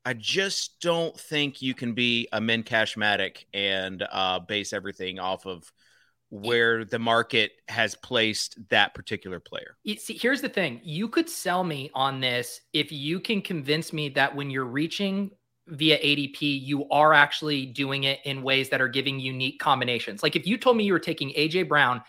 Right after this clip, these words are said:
Speaker 2: at the one two turn because the drafters who draft there normally will never have access to A J Brown coming back in the third, and pairing him up with CeeDee Lamb will be a unique combination. I will, I'm willing to entertain that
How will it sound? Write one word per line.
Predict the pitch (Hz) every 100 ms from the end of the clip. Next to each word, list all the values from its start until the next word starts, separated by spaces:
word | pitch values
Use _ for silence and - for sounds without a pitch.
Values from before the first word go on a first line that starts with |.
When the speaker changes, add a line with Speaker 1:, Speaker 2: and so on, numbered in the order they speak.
| -
Speaker 2:
at | 156 147
the |
one | 131 147 165
two | -
turn | 170 - 151 127 120 - _ _ 156
because | 151 160 151 143 131 - _ 147
the | 156 151 139 143
drafters | 127 143 147 165 - 160 156 135 -
who | 147
draft | 131 135 156
there | - 135
normally | 131 143 143 143
will | 127
never | 131 131 135 139
have | 147 131
access | 123 127 - 131 123 -
to |
A | 131 131
J | 135
Brown | 113 131 123
coming | - 127
back | 123 123
in | 120
the | 110
third, | 220 175 156 - - -
and | 147
pairing | - 165 156
him | 151
up | 151 147
with | 139
CeeDee | - 143 131
Lamb | 139 139
will | 127
be | 135 131
a |
unique | 127 139 139
combination. | 139 127 139 175 135 117 - -
I | 147 180
will, | 196 185 165 -
I'm | 151 180
willing | 170 165
to | - 135
entertain | 139 - 143
that | 135